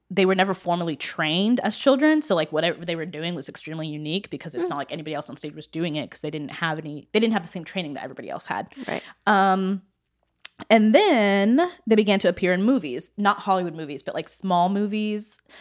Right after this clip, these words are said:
Speaker 1: like, vaudeville kind of stuff.
Speaker 2: Yes.
Speaker 1: Um,
Speaker 2: I haven't heard that word in so long.
Speaker 1: <laughs>
Speaker 2: I remember.
Speaker 1: Um, and they obviously attributed their success to their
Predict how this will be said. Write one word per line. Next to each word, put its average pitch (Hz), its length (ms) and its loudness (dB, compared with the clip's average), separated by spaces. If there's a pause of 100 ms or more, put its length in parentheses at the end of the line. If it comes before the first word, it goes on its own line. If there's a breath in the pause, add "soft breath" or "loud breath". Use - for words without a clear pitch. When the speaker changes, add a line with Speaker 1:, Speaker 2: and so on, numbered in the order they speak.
(140)
Speaker 1:
like, 156 200 -6
vaudeville 160 500 0
kind 156 220 -10
of 160 160 -10
stuff. - 240 2
Speaker 2:
Yes. - 260 -2 (380 loud breath)
Speaker 1:
Um, 175 380 4
Speaker 2:
I 190 40 -4
haven't 226 160 0
heard 202 140 -6
that 185 100 -8
word 190 120 -10
in 185 40 -14
so 180 160 -12
long. - 160 -4
Speaker 1:
<laughs> - 20 8
Speaker 2:
I 302 480 10
remember. 240 500 2 (140)
Speaker 1:
Um, 214 340 4 (180)
and 202 420 4
they 180 760 0 (500)
obviously 190 320 6
attributed 214 360 2
their 202 120 2
success 185 520 -2
to 190 160 -2
their 170 400 0